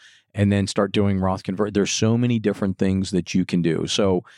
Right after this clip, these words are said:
I think it's very important for people to understand it is not a one size fits all. There are,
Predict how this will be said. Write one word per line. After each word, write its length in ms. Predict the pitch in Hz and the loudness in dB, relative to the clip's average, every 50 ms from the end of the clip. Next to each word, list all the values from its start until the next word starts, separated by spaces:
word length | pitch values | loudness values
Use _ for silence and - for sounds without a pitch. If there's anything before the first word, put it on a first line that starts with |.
| - - - - - | -20 -20 -14 -6 -2
I 80 | 101 98 | -2 0
think 280 | - - 120 117 - | 2 2 0 0 0
it's 100 | - - | -2 -2
very 340 | 92 90 87 101 101 110 123 | -2 -2 0 2 2 2 2
important 500 | 127 117 - - 120 127 135 120 98 - | 0 -2 -2 0 0 0 0 0 -2 -2
for 100 | - 101 | -2 -4
people 260 | - 101 98 98 95 | -2 -2 0 0 2
to 60 | 90 90 | 2 2
understand 480 | 92 90 90 - - 104 101 98 95 | 2 0 -2 -2 0 0 0 2 0
it 100 | 95 90 | 0 0
is 140 | 95 87 85 | 0 0 0
not 180 | 98 95 98 98 | 0 0 0 0
a 60 | 92 | 0
one 200 | 90 92 95 92 | 0 0 0 -2
size 320 | - - 92 90 82 - | -2 -2 -4 -4 -4 -2
fits 240 | - 98 90 - - | 0 0 0 0 0
all. 200 | 95 92 87 85 | 0 0 0 0
There 280 | - 98 98 101 101 - | 0 2 0 0 0 0
are, 380 | 104 95 95 95 95 90 - | 0 0 2 2 0 -2 -4